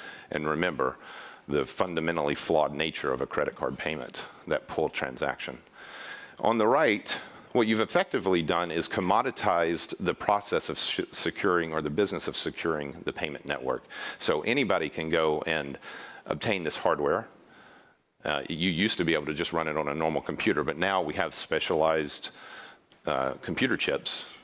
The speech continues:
using twenty-eight nanometer process that are custom designed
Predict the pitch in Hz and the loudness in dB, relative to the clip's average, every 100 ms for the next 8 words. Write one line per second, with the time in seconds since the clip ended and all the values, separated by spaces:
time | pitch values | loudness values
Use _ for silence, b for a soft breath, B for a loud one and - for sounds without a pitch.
0 | - 80 76 73 101 87 80 82 80 78 | -6 -4 -2 -2 0 0 0 -2 -2 0
1 | 73 69 85 90 - 67 - 73 73 - | -2 0 2 0 0 -4 0 0 0 0
2 | 101 - 92 82 92 85 73 82 92 73 | -2 -2 -4 -4 -4 -2 2 2 2 -2
3 | 73 76 | -6 -8